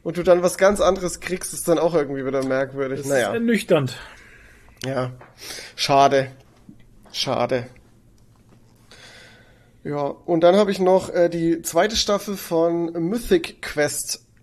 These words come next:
Speaker 1: geguckt. Man, ich hab jetzt schon die ganze Zeit drüber geredet. Aber
Speaker 2: Ich
Speaker 1: die
Speaker 2: kenn
Speaker 1: zweite
Speaker 2: nicht mal das, ja, ich kenn nicht mal die erste.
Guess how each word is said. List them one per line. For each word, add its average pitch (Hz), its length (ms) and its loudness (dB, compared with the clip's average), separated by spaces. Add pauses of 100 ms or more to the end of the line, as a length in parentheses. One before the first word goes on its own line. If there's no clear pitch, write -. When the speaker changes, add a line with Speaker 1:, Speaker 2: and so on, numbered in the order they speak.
(300)
Speaker 1:
geguckt. - 680 -8 (480)
Man, 143 140 2
ich 139 100 -2
hab 143 120 0
jetzt 139 260 -4
schon 147 140 0
die 147 100 -6
ganze 143 260 0
Zeit 143 220 0
drüber 151 180 -2
geredet. 147 400 -4 (680)
Aber 147 200 4
Speaker 2:
Ich 147 60 0
Speaker 1:
die 160 140 0
Speaker 2:
kenn 170 100 2
Speaker 1:
zweite 170 220 4
Speaker 2:
nicht 170 160 -2
mal 156 220 0
das, 147 320 -8
ja, 143 240 -2 (200)
ich 139 160 -18
kenn 143 140 -10
nicht 131 140 -12
mal 135 120 -6
die 131 100 -6
erste. - 280 -12